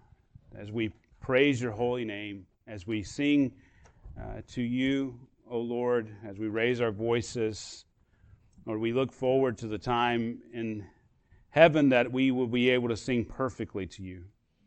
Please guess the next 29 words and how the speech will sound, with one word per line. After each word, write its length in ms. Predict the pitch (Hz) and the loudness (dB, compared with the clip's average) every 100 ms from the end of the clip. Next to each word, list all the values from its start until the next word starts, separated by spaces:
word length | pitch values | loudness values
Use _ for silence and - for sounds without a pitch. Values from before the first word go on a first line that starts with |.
| _ _ _ _ _ _ _ _ | _ _ _ _ _ _ _ _
that 140 | 104 107 | -8 -2
our 320 | 110 110 104 - | 0 0 -4 -10
voices 720 | - 113 131 135 123 110 104 95 | -6 2 4 2 2 0 0 -4
will 320 | 110 110 107 | 0 0 0
not 360 | 113 117 117 | 2 2 2
crack, 680 | - - 117 113 104 95 - - 76 | -8 -2 4 6 4 2 -8 -20 -16
and 300 | 104 98 95 - _ _ _ _ | -10 -8 -8 -12 _ _ _ _
that 120 | 107 | -6
our 140 | 104 | -4
voices 560 | 98 107 117 117 123 107 | -4 0 0 0 -4 -6
will 240 | 104 104 | -4 -2
raise 540 | 101 110 117 117 113 107 | 0 2 4 4 2 -2
a 100 | 101 | -10
perfect 500 | - 123 113 117 104 | -8 -6 -4 -6 -6
medley. 520 | 107 104 98 92 90 - - - - - - _ - | -4 -4 -4 -10 -12 -12 -12 -12 -14 -16 -20 _ -18
And 160 | 101 104 | -16 -10
Lord, 200 | 113 107 | -6 -2
we 260 | 107 107 - _ _ _ _ _ - | 0 -2 -4 _ _ _ _ _ 0
pray 320 | 143 147 147 | 8 8 8
for 180 | 120 101 | 4 0
that 180 | 92 | -2
time. 420 | - 95 90 92 98 _ _ - | -6 -8 -8 -12 -16 _ _ -20
We 60 | 98 | -12
pray 260 | - 113 113 | -2 -2 0
for 120 | 120 | -2
that 180 | 110 - | -4 -2
time 240 | 110 107 | -2 -2
when 100 | 104 | -2
our 160 | 101 | -4